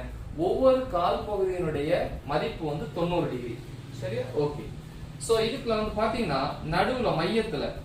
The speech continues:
இந்த காந்த ஊசி பெட்டியினுடைய மையத்துல என்ன இருக்கு பாருங்க, ஒரு காந்த ஊசி. இந்த இருக்கு பாத்தீங்களா, இதான். இந்த மாதிரி இருக்கும். இந்த மாதிரி காந்த ஊசி. இந்த காந்த ஊசியினுடைய மையமும்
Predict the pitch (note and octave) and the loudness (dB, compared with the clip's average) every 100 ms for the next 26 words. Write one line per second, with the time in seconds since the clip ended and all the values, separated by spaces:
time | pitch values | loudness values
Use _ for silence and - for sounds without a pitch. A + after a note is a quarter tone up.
0 | - D#3+ F3+ - E3 A3 A3+ G#3+ G3 - | -10 -4 -4 -2 0 0 2 2 0 -2
1 | F#3 E3+ E3+ E3 E3 F3+ E3 D3+ C3+ C3 | -2 -4 -4 -4 -2 -2 0 0 0 -2
2 | D3 G3 B3 - D3 B2 B2 A#2+ - - | -2 0 2 2 0 0 0 -2 -6 -16
3 | - D3 F3+ A#3+ G#3+ E3 D#3 D3+ D3 D3 | -10 -4 -2 0 0 0 0 0 2 0
4 | - - D3 F3 G#3 - C#3+ D#3+ E3 C#3+ | -4 -6 -4 -2 -4 -2 0 2 2 0
5 | C3 - - - - D#3 E3 E3+ F#3 G3+ | -2 -6 -8 -10 -8 -4 -2 -2 -4 -2
6 | F3 C#3+ D3+ - - C#3 C3 B2 B2 E3+ | -2 0 -2 -4 -10 -10 -6 -4 -2 -2
7 | F#3+ A#2 - - - - - - - - | 0 -2 -4 -8 -10 -10 -12 -12 -14 -14
8 | - - - - - A#2 C#3 C3 B2+ C#3 | -14 -14 -14 -16 -14 -12 -10 -6 -4 0
9 | F3+ G#3 - C#3+ C#3+ C#3 B2 A#2 - - | 0 -2 -4 -2 -2 -2 -4 -4 -10 -12
10 | - - - D3+ D3 F#3 G3+ B3 B3 A#3 | -12 -12 -10 -6 -4 0 0 2 2 0
11 | - F3+ D#3 C3+ D3+ F3+ D#3+ B2 C3 A3 | -2 -2 -2 0 0 0 0 -2 -2 -2